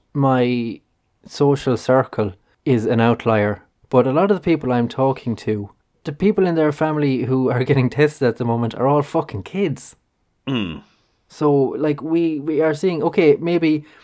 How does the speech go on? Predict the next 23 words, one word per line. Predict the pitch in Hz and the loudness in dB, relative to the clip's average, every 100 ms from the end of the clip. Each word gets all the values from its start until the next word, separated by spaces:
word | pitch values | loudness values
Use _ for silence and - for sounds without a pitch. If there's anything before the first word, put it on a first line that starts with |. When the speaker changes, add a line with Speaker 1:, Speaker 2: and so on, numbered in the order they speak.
| _ _ - | _ _ -4
Speaker 1:
the | 147 | -2
fact | 151 151 | -2 0
that | 147 131 | -2 0
we're | 135 | -2
getting, | 123 120 - | -2 -4 -4
it's | 135 - | -6 -4
getting | 131 117 | -2 0
a | |
little | 117 113 | 0 0
bit | 110 | -2
colder | - 117 113 | 0 0 0
now, | 110 110 107 | 0 0 0
head | 123 113 | -2 -4
colds | 120 110 | -2 -2
are | 113 | -4
common, | - 117 113 110 - - - | -2 0 0 -2 -8 -12 0
most | 131 117 | 2 2
of | 123 | 0
these | 113 | 0
cases | - 120 110 117 107 | -2 -4 -4 -6 -6
are | - 117 | -4 -4
head | 120 139 | -4 -4
colds, | - 107 107 | -2 -2 -2